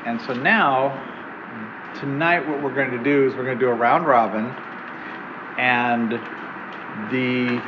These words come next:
idea is, is that we want to illustrate. It's really an exercise in illustrating story points.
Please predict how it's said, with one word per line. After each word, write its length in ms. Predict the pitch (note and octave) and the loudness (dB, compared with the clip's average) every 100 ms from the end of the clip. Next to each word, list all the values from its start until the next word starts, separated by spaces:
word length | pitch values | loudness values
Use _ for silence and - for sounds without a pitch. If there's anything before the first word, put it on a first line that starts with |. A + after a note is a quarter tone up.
| - - - - - - | -8 -10 -10 -10 -8 2
idea 560 | C#3 C#3 A3 A#3 D3 B2 | 4 6 6 6 6 6
is, 300 | C3+ C3 C#3 | 4 4 2
is 160 | C3+ - | -2 4
that 420 | B2+ A#2 A2+ - | 6 6 4 -4
we 100 | B2+ | 0
want 240 | C3 C3 B2+ | 4 2 2
to 180 | C#3 C#3+ | 0 4
illustrate. 540 | B2+ A#2 - G#2+ G2+ - | 4 4 0 -4 -4 -6
It's 160 | A#2+ - - - | -8 -8 -6 6
really 320 | E3 F3 E3+ | 8 10 10
an 80 | C#3+ | 10
exercise 640 | C#3 - C3+ C#3+ B2 A2+ | 6 4 2 6 6 4
in 100 | A#2 - | -2 2
illustrating 880 | D3 D#3+ D3+ - C#3+ B2+ A#2+ A#2+ A#2 - - - - - - - - | 6 8 6 4 6 6 4 2 -2 -4 -10 -12 -12 -12 -10 -10 -6
story 280 | - C3+ A#2 | 4 6 6
points. 440 | - F#2 E2 - | 4 -4 -4 -10